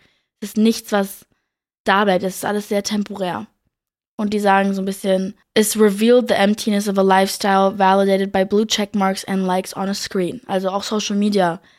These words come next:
Leute achten nur noch darauf, bist du verifiziert? Jedes, jeden, fast jeden Tag kriege ich einen Satz,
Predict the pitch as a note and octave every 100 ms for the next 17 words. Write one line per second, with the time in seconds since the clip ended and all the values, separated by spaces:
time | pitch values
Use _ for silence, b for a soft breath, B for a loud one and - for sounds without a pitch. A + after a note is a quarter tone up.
0 | b b _ _ _ G#3+ A3 - A3 -
1 | A3+ G#3+ G3+ F#3+ F3+ F3+ - A#3+ B3 A3
2 | G#3+ G#3+ G#3 - G3 G#3 A#3+ C4+ B3+ A#3+
3 | C4+ - C4+ - B3+ B3 A3+ - A3+ G#3+
4 | G#3+ G3 G3+ -